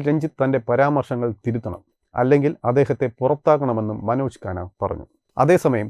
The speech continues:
തനിക്കിഷ്ടമില്ലാത്തവരെ കളിയാക്കുവാനും പുച്ഛിക്കുവാനുമുള്ള രഞ്ജിത്തിൻ്റെ കഴിവിനെ ഇതിഹാസപരമെന്നും ചരിത്രരേഖയാക്കണമെന്നും സംവിധായകൻ വിനയൻ പറഞ്ഞു. മലയാള സിനിമയുടെ ഇതിഹാസമായ അക്കാദമി ചെയർമാൻ രഞ്ജിത്തിനെ നമ്മുടെ ബഹുമാനപ്പെട്ട സാംസ്കാരിക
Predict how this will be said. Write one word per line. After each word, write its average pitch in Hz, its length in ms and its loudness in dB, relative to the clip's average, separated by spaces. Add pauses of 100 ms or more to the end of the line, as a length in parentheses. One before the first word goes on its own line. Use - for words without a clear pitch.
(120)
തനിക്കിഷ്ടമില്ലാത്തവരെ 156 1080 2 (100)
കളിയാക്കുവാനും 127 720 2 (180)
പുച്ഛിക്കുവാനുമുള്ള 131 760 0 (100)
രഞ്ജിത്തിൻ്റെ 135 540 -2
കഴിവിനെ 127 360 0 (200)
ഇതിഹാസപരമെന്നും 127 880 0 (240)
ചരിത്രരേഖയാക്കണമെന്നും 127 1400 2 (340)
സംവിധായകൻ 139 580 2 (140)
വിനയൻ 127 360 0
പറഞ്ഞു. 82 240 -10 (760)
മലയാള 139 300 4 (100)
സിനിമയുടെ 123 420 -2
ഇതിഹാസമായ 127 580 0 (100)
അക്കാദമി 143 520 -2
ചെയർമാൻ 110 420 -2
രഞ്ജിത്തിനെ 117 440 -4 (320)
നമ്മുടെ 147 440 2
ബഹുമാനപ്പെട്ട 151 560 0 (140)
സാംസ്കാരിക 143 600 -2